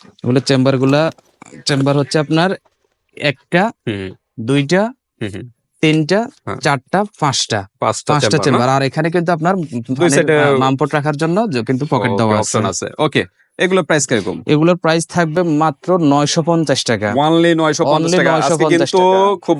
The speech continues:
Speaker 2: বাজেটের ভিতরেই কিন্তু, হ্যাঁ?
Speaker 1: বাজেটের ভিতরে। এমনিতে জেনারেলি ভাবে জিঙ্কেজি এগুলো কিন্তু সম্পূর্ণ চায়না ফেব্রিক্স। এগুলো আপনি অন্যান্য সব থেকে ক্রয়
Speaker 2: ফেব্রিক্স,
Speaker 1: করতে গেলে
Speaker 2: ম্যাটেরিয়াল সবই চাইনিজ,
Speaker 1: সবই
Speaker 2: just
Speaker 1: চায়না।
Speaker 2: ফিটিংটা হয় বাংলাদেশে।
Speaker 1: ফিটিংসটা বাংলাদেশে।
Speaker 2: ওকে,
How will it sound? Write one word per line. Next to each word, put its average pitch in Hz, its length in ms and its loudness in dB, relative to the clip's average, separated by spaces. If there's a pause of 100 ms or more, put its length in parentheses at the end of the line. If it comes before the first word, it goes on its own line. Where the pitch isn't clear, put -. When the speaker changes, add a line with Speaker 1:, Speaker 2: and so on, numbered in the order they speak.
(160)
Speaker 2:
বাজেটের 156 400 0
ভিতরেই 143 380 2
কিন্তু, 120 200 2
হ্যাঁ? 139 100 2
Speaker 1:
বাজেটের 175 320 0
ভিতরে। 165 400 2
এমনিতে 202 320 0
জেনারেলি 190 400 0
ভাবে 196 320 2
জিঙ্কেজি 165 500 0
এগুলো 180 280 2
কিন্তু 214 180 0
সম্পূর্ণ 180 340 0
চায়না 175 320 2
ফেব্রিক্স। 107 400 0
এগুলো 139 280 0
আপনি 165 180 -2
অন্যান্য 156 260 2
সব 170 120 -2
থেকে 160 60 -2
ক্রয় 143 100 2
Speaker 2:
ফেব্রিক্স, 180 280 0
Speaker 1:
করতে 170 180 -2
গেলে 160 60 2
Speaker 2:
ম্যাটেরিয়াল 175 300 2
সবই 160 280 0
চাইনিজ, 131 300 -2
Speaker 1:
সবই 165 140 0
Speaker 2:
just 143 140 0
Speaker 1:
চায়না। 165 140 2
Speaker 2:
ফিটিংটা 180 300 2
হয় 160 100 4
বাংলাদেশে। 147 320 2
Speaker 1:
ফিটিংসটা 175 240 0
বাংলাদেশে। 123 520 0
Speaker 2:
ওকে, 131 240 2